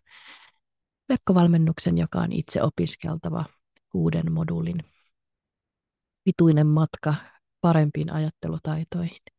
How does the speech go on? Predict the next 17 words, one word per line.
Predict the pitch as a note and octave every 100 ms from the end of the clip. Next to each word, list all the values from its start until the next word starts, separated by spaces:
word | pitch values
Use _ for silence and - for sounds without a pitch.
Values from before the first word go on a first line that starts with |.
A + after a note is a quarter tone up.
| _ _ _ _ _ _ _ _ _ _ _ _ _ _ _ _ _ _ _ -
Ja | E3+
se | - D#3
on | D#3
tosissaan | D#3+ E3+ E3 - E3
siellä | - E3 D#3
W | D3+
W | D3 D3 D3+
W | D#3+ D#3+ E3 -
piste | F3 -
soulway | - - C#3+ D3 D3 D#3 -
piste | - - D#3+
fi | - D#3 - _ _ _ _
sivustoilla | - D3 D3 E3 - F3+ F3+ F3 - _ -
löydettävissä. | F3 D#3+ D#3 _ F3+ - - - _ _ _ _ _ _ _ _ _ -
Aivan | D#4+ F#4 A#3 -
ihanaa | G3 G3 E3 C#3+ -
päivää! | G#3+ A#3 A3+ G3+ F3 E3+ D#3+ D#3 D3+